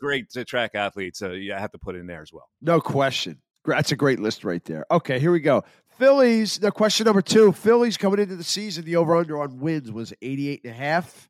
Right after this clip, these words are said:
Speaker 2: I think that's what it closed at. They're, uh, they're oh and three. <laughs> Where you got 'em? Over or under eighty-eight and a half wins?
Speaker 1: I ha-, I've already predicted under. Um, w-, uh,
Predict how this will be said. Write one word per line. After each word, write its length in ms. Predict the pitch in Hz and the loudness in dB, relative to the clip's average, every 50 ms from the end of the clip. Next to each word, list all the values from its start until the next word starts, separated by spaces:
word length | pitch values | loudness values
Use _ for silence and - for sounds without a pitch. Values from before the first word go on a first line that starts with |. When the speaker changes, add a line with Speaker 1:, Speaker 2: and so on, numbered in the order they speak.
| _ _ _ _ _ _ | _ _ _ _ _ _
Speaker 2:
I 20 | - | -8
think 120 | 147 - | -6 -6
that's 140 | 139 - - | -6 -6 -6
what 60 | 127 | -8
it 60 | 117 - | -10 -10
closed 420 | - - 135 156 185 196 160 202 | -8 -4 0 2 2 2 2 2
at. 240 | 208 226 240 - - _ _ _ _ _ _ _ _ _ _ _ - | 4 4 4 2 -2 _ _ _ _ _ _ _ _ _ _ _ -4
They're, 260 | 135 147 156 151 147 | -2 0 2 2 2
uh, 120 | 147 147 | 2 2
they're 180 | 139 143 147 143 | 0 0 2 4
oh 160 | 170 175 185 | 4 4 4
and 160 | 180 147 131 | 2 0 -6
three. 680 | - - 160 156 165 180 202 220 233 254 262 269 - _ _ _ _ _ _ _ _ _ _ _ _ - | -18 -16 -14 -10 -6 -4 -2 -2 -2 -2 -4 -8 -10 _ _ _ _ _ _ _ _ _ _ _ _ -20
<laughs> 60 | 151 - _ _ _ _ _ _ _ _ _ _ _ - | -20 -20 _ _ _ _ _ _ _ _ _ _ _ -10
Where 200 | 123 151 196 226 | -4 0 2 2
you 160 | 247 233 190 | 2 2 4
got 280 | 214 196 180 165 135 | 4 4 4 4 2
'em? 120 | 107 95 - _ _ - | 0 -4 -10 _ _ 0
Over 400 | 175 208 226 233 220 254 254 226 | 4 4 4 4 4 4 4 4
or 220 | 214 208 196 - 202 | 4 4 4 4 2
under 360 | 208 202 170 156 151 147 - - | 0 0 0 -2 -4 -4 -4 -4
eighty-eight 520 | - 160 175 190 185 175 165 170 170 - _ - | -4 -2 -2 0 0 0 0 0 0 -2 _ -10
and 160 | 113 117 113 | -10 -8 -8
a 100 | 117 107 | -8 -8
half 320 | 110 120 127 131 127 - - | -8 -8 -6 -6 -8 -8 -8
wins? 320 | 101 104 98 85 71 - _ - | -8 -6 -6 -6 -8 -10 _ -4
Speaker 1:
I 120 | - 180 185 | -2 0 2
ha-, 160 | 208 220 - | 2 2 0
I've 420 | 185 196 202 185 180 190 190 180 165 | 0 -2 -4 -4 -6 -8 -6 -4 0
already 240 | 180 190 190 185 | 2 2 4 2
predicted 460 | - - 160 151 170 175 - 135 127 131 | 2 0 0 0 0 0 0 0 0 2
under. 360 | 147 151 147 113 87 - - _ _ _ _ _ _ _ _ _ _ _ _ - | 2 0 -2 -4 -8 -10 -12 _ _ _ _ _ _ _ _ _ _ _ _ -8
Um, 540 | 113 113 113 110 110 107 107 98 92 82 - _ _ _ _ _ _ _ _ _ _ _ _ _ _ _ _ _ - | -4 -2 0 0 0 0 -2 -4 -6 -12 -18 _ _ _ _ _ _ _ _ _ _ _ _ _ _ _ _ _ -8
w-, 160 | 113 120 - | -8 -6 -4
uh, 280 | - 117 113 110 104 | -4 -4 -4 -4 -6